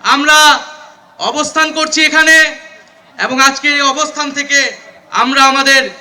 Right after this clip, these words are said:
যে নতুন রাজনৈতিক দল জাতীয় নাগরিক পার্টির ঘোষণা করেছি। প্রিয় বন্ধুগণ,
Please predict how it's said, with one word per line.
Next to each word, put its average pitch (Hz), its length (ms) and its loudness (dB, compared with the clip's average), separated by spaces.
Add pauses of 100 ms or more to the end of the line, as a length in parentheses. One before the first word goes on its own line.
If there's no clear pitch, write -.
(260)
যে 233 100 -6
নতুন 294 420 -4
রাজনৈতিক 302 720 2
দল 285 320 4 (440)
জাতীয় 254 480 -2
নাগরিক 269 500 0
পার্টির 254 460 0
ঘোষণা 233 420 -4
করেছি। 233 600 -4 (560)
প্রিয় 254 220 0
বন্ধুগণ, 320 760 2